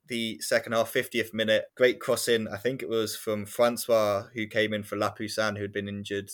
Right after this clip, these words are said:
His ball in, Undav with a really nice finish after a Lazar kind of dummy to get out of the way of the ball. Not the best of <laughs> defending from Antwerp on that one, but Undav made them pay.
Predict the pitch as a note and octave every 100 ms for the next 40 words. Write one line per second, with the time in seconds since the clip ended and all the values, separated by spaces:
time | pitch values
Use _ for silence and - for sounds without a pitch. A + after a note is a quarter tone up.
0 | - _ B2+ A#2+ A2+ A2+ A2 A2+ A2+ A#2
1 | A2 G#2 G#2+ A2 G#2+ G#2 G2+ - A2+ G#2
2 | A2 G#2 - G#2 G2 G#2 G#2 A2 G2+ -
3 | G#2 G2 F#2+ - - - A#2 A2 G#2+ G#2
4 | - G#2+ G#2 - A2 G#2+ G2+ G2+ G#2+ G#2
5 | G2+ G#2+ G#2 G#2 - _ - C#3+ C#3+ D3+
6 | D3 D#3 D3 D3 D#3 F3+ D3 C#3+ C#3+ B2+
7 | C3+ A2+ B2+ - B2 B2+ B2 A#2+ A#2 A#2
8 | A2 - - - - B2+ B2 A#2 - B2
9 | A2+ A2+ A2 - A2 G#2 G2+ - B2 A#2+
10 | A#2+